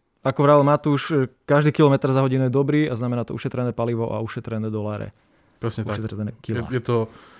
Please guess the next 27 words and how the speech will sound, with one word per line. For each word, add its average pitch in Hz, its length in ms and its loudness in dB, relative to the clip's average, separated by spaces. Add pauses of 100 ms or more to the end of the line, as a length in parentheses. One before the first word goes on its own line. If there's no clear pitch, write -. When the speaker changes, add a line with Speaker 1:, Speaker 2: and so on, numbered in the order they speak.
(460)
Speaker 2:
je 127 120 -4
to 123 140 0 (200)
neskutočne, 127 560 0
e, 117 220 0 (360)
dobrá 120 440 2
vec 120 300 -6 (100)
pre 117 140 -12
štartovanie 120 460 -4
rakiet, 117 340 -4
lebo, 110 400 -4 (800)
no, 131 180 -8 (140)
to - 100 2
je 147 100 6
ten 135 120 0
najväčší 127 320 0
problém 117 260 -2
s 107 80 -6
dostávaním 113 400 -2
materiálu 110 400 -2
do 107 140 -2
vesmíru, 107 420 -4
že, 104 160 -6 (460)
e, - 20 -6 (380)
potrebuješ 117 500 -4
obrovské 131 460 -2
množstvo 120 320 -2
paliva, 117 580 -2